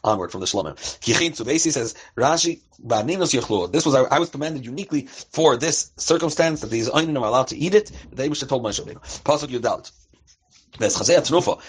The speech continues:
the, the chest that you, uh, you waved. That's Shoikat Truma, the thigh that you raised,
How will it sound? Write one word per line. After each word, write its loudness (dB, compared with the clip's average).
the, 2
the -6
chest 0
that -8
you, 4
uh, 4
you 0
waved. 4
That's 2
Shoikat 0
Truma, -2
the 0
thigh 2
that -6
you -2
raised, 0